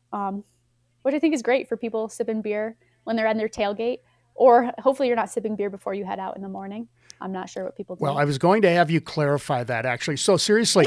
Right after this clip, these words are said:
Speaker 2: <laughs> with this beer, it, you, you do the Q R code and it takes you to Utah Avalanche Center?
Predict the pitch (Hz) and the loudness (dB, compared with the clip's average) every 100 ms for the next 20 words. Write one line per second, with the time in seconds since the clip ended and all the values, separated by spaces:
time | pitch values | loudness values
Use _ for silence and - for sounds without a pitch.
0 | - - - 190 214 214 - 214 160 139 | 2 0 6 8 10 6 6 6 6 4
1 | - - _ - _ _ _ - 170 - | -4 -20 _ -20 _ _ _ -10 -10 -10
2 | - - - 156 170 180 143 160 156 170 | -18 -14 -4 0 0 -2 -2 -2 0 0
3 | 185 180 180 151 147 - 175 147 123 160 | 0 -2 0 2 2 0 -2 -2 -4 -6
4 | 143 - 151 139 139 160 131 127 135 143 | -6 -4 -4 -2 -4 -4 -4 -4 -6 -6
5 | - 156 175 | -4 -4 -6